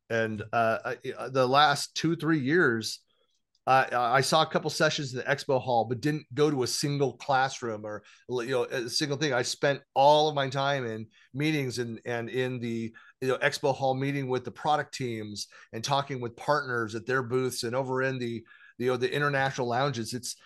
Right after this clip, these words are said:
it's the conversations with people. It's the serendipitous, uh, collisions of people that, uh, I mean, where you get the greatest value out of it. So I'm, I'm happy to see that events, like, numbers are on the rise very quickly.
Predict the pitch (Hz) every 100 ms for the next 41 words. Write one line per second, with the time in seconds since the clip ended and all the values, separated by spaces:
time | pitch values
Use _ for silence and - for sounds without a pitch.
0 | - _ 139 139 123 - 143 156 156 139
1 | 127 120 120 135 143 139 104 101 - 113
2 | 110 104 - - - 156 160 151 147 143
3 | 110 98 - - - - 113 107 104 110
4 | - 139 143 151 117 95 85 104 113 -
5 | 151 143 90 82 107 110 127 110 107 104
6 | - - - _ 123 127 120 131 139 127
7 | 117 127 120 113 120 117 107 113 120 117
8 | 104 101 98 - 113 113 110 _ _ _
9 | _ - 185 170 135 139 139 127 113 -
10 | 131 127 117 107 - 117 127 120 - -
11 | - - 113 95 117 127 123 120 120 113
12 | - 107 107 107 107 120 113 117 113 113
13 | 101 113 104 127 113 113 110 107